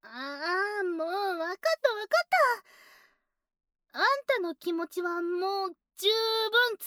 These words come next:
伝わったから。いいよ。付き合っても。うん、ほんと。あんたの勉強のためだし、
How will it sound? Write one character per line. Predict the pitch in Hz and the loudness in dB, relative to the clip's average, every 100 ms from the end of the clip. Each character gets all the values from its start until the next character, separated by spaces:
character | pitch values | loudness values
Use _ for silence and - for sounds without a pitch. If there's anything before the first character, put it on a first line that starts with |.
| - | -6
伝 | 254 | -6
わ | |
っ | 254 | -8
た | - | -12
か | 247 | -8
ら。 | 277 262 - _ _ _ _ _ _ _ _ _ _ _ _ _ _ _ _ _ _ _ _ - | -6 -6 -10 _ _ _ _ _ _ _ _ _ _ _ _ _ _ _ _ _ _ _ _ -10
い | 277 339 311 | -8 -6 -8
い | |
よ。 | 254 277 247 _ _ _ _ _ _ _ _ _ - - | -8 -10 -12 _ _ _ _ _ _ _ _ _ -20 -18
付 | - - | -18 -12
き | 294 | -10
合 | 269 | -10
っ | |
て | - 269 | -8 -10
も。 | 208 190 _ _ _ _ _ _ _ _ _ _ _ _ _ _ _ _ _ _ _ _ _ - | -10 -16 _ _ _ _ _ _ _ _ _ _ _ _ _ _ _ _ _ _ _ _ _ -14
う | |
ん、 | 226 226 196 _ _ _ | -12 -12 -14 _ _ _
ほ | - 247 | -10 -8
ん | 233 | -8
と。 | 226 196 - _ _ _ _ _ _ _ _ _ _ _ _ _ _ _ _ _ _ _ - | -12 -16 -20 _ _ _ _ _ _ _ _ _ _ _ _ _ _ _ _ _ _ _ -4
あ | 320 | -2
ん | 480 | 0
た | 466 381 | -2 -2
の | 254 | -2
勉 | 233 320 | -4 -4
強 | - 330 | -4 -4
の | 294 269 | -4 -6
た | 269 | -4
め | 269 | -4
だ | 240 | -4
し、 | 190 - 320 | -8 -10 -12